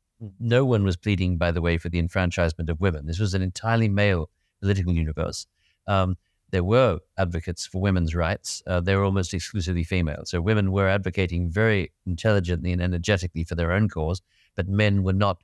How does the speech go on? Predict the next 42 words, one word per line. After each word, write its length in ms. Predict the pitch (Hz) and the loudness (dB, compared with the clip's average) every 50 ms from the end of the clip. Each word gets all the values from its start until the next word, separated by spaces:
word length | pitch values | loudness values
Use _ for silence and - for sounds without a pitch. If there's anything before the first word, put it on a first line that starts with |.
| _ | _
great 220 | - 110 92 90 - - | -2 -2 -2 0 0 0
allies 460 | 101 104 98 90 80 82 80 82 - | 0 2 2 2 0 0 -4 -6 -8
to 100 | - 87 | -8 -6
the 140 | 85 85 80 | -6 -4 -4
cause 240 | - 95 92 82 | -2 0 0 0
of 100 | 82 85 | 0 0
women 320 | 82 95 87 85 82 82 85 - | 0 0 0 0 0 -2 -4 -6
at 100 | - - _ | -12 -12 _
the, 180 | - 90 85 71 - | -6 -6 -6 -4 -6
at 140 | 92 - | -6 -6
this 140 | - 87 80 | -4 -6 -6
point. 300 | - - 85 78 71 73 _ _ _ _ _ _ _ _ _ | -4 -4 -4 -4 -4 -6 _ _ _ _ _ _ _ _ _
But 80 | - 101 | -2 0
in 80 | 107 123 | 2 2
any 160 | 143 151 120 | 2 2 2
case, 300 | - 101 87 85 - - _ _ _ _ - | 2 0 0 0 -2 -8 _ _ _ _ -2
leaving 480 | 104 117 127 113 113 107 101 104 - - | 0 2 2 4 4 2 2 2 0 0
the 80 | 113 | 0
women 180 | 107 104 101 98 | 0 2 2 0
aside 360 | 95 - - 110 101 98 92 | 0 0 0 0 0 0 -2
for 100 | - 95 | -4 -4
one 180 | 95 90 92 104 | -4 -2 0 0
moment, 260 | 113 107 87 73 - _ _ _ _ _ _ - | 0 0 -2 -4 -10 _ _ _ _ _ _ -6
um, 320 | - 104 95 92 90 90 87 _ _ _ _ _ _ _ - | -2 0 0 0 0 -4 -8 _ _ _ _ _ _ _ -8
radicals 640 | - 98 107 110 117 120 - - 95 87 82 - - - | -2 0 0 2 0 0 -2 -2 -2 -2 -4 -6 -10 -8
had 240 | - 95 95 85 82 - _ _ | -4 -2 -2 -2 -4 -10 _ _
plead, 320 | - 113 127 120 101 85 | -2 0 2 2 2 2
uh, 100 | 92 87 85 - - - | 0 -2 -4 -6 -10 -8
uh, 100 | - 98 | -6 -6
pled, 480 | 85 - 131 127 117 92 80 - 82 - | -4 0 2 2 2 2 0 -4 -8 -6
sorry, 200 | - 90 85 82 | -4 -2 -2 0
radicals 380 | 85 101 104 107 95 101 92 - | 0 0 0 0 -2 -4 -6 -4
had 220 | 90 85 82 - | -4 -6 -6 -4
pled 240 | - 107 107 95 90 | 0 2 2 2 2
alongside 480 | 92 95 98 98 90 - 95 87 80 92 | 2 0 0 0 2 0 0 0 2 2
liberals 340 | 117 113 92 92 82 - | 0 0 0 -2 -4 -4
for 120 | - - 95 | -4 -4 -2
an 80 | 90 | -2
expansion 420 | 87 87 - - 95 90 - - 113 | -2 -4 -2 -2 -2 -2 -2 -4 -8
of 100 | 82 85 | -8 -2
the 20 | |
franchise. 500 | - 117 123 123 110 - 80 73 73 - | 0 0 0 0 0 0 -2 -2 -2 -6